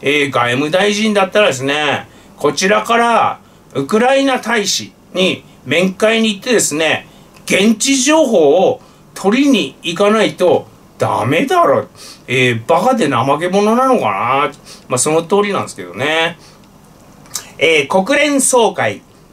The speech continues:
緊急特別会合、開催。えー、そこでですね、あの、各国が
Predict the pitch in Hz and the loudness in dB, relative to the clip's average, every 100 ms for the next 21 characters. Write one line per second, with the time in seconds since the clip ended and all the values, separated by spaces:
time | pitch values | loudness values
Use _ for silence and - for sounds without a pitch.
0 | _ - - 240 269 - 233 208 185 - | _ -10 -4 0 0 0 -2 0 -2 -4
1 | 170 185 208 185 - 170 139 104 92 - | -4 0 0 0 0 0 0 -4 -8 -12
2 | - - - 143 147 127 127 107 - - | -20 -18 -8 -2 -2 0 -2 -4 -8 -20
3 | - - - - - - - - - - | -20 -20 -20 -18 -16 -16 -20 -20 -10 -2
4 | 175 170 220 269 302 285 190 160 160 143 | 0 2 2 2 2 0 -2 -2 0 0
5 | 127 127 185 180 226 220 240 226 - | 0 0 0 0 -2 -2 0 0 -2